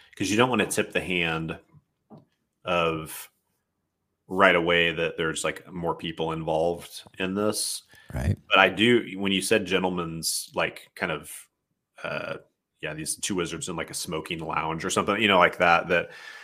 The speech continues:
Speaker 1: I, I, I kinda like the idea of,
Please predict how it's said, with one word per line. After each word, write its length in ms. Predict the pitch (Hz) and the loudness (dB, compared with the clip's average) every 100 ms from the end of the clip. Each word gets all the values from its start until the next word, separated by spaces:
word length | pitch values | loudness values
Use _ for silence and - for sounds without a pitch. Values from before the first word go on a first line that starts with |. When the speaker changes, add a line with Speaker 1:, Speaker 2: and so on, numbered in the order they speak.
| - _ | -20 _
Speaker 1:
I, 120 | - 107 | 0 2
I, 360 | 98 104 - - | 2 0 0 -2
I 20 | |
kinda 200 | 135 160 | 4 6
like 180 | 127 - | 6 6
the 80 | 95 | 4
idea 420 | 92 90 95 95 | 4 2 4 4
of, 800 | 82 85 82 82 78 78 - | 2 0 0 -2 -6 -12 -18